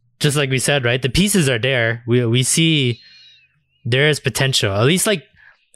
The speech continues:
most of these characters are very well defined. Like, like, I think that's a, that's a very good trait to have with these kind of bad shows, is, like,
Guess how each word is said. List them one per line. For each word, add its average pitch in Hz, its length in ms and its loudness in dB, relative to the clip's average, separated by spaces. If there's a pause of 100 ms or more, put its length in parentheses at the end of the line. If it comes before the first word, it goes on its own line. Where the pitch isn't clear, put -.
(180)
most 139 360 2
of 180 60 2
these 170 180 0
characters 175 640 2
are 117 320 2
very 123 300 0
well 117 280 0
defined. 90 640 -4 (120)
Like, 101 180 -2
like, 98 260 -4
I 107 100 -2
think 139 180 -2
that's 139 180 -2
a, 104 420 -2 (220)
that's 113 220 -2
a 101 120 0
very 104 300 -2
good 98 260 -4
trait - 220 -4
to 92 60 -6
have 98 340 -4
with 104 100 -2
these 107 140 -2
kind 110 160 -2
of 107 100 -2
bad 107 220 -2
shows, 113 360 0
is, 98 120 -4
like, 92 220 -6